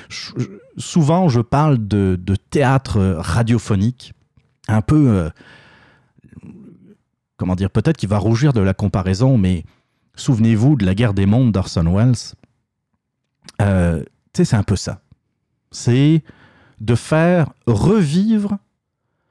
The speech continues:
euh, des événements dramatiques, souvent, euh, à travers, euh, à travers l'audio. Puis, moi, je trouve ça, c'est, c'est, c'est très fort, c'est très bien fait. Et puis, la, la force de l'audio fait que,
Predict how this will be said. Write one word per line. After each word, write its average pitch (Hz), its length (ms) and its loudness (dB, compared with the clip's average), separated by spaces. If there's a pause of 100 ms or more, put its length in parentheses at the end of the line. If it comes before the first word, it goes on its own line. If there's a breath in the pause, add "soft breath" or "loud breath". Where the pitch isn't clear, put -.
(800)
euh, 110 300 2
des 117 240 0
événements 123 360 4
dramatiques, 117 840 -2
souvent, 107 420 -2 (880)
euh, 104 380 2
à 127 100 2
travers, 123 640 0
euh, 95 320 0
à 95 80 -2
travers 113 320 0
l'audio. 113 480 2
Puis, 175 500 2 (760 soft breath)
moi, 196 160 2
je 135 100 0
trouve 127 220 0
ça, 175 420 0
c'est, 120 220 -2
c'est, - 260 -4
c'est - 160 -2
très - 240 0
fort, 180 300 -2
c'est 120 120 -2
très - 220 0
bien 127 240 4
fait. 190 300 0
Et 175 60 0
puis, 143 240 2
la, 113 200 2
la 127 160 2
force - 560 -2
de 120 100 0
l'audio 120 500 2
fait 220 260 -6
que, 151 320 0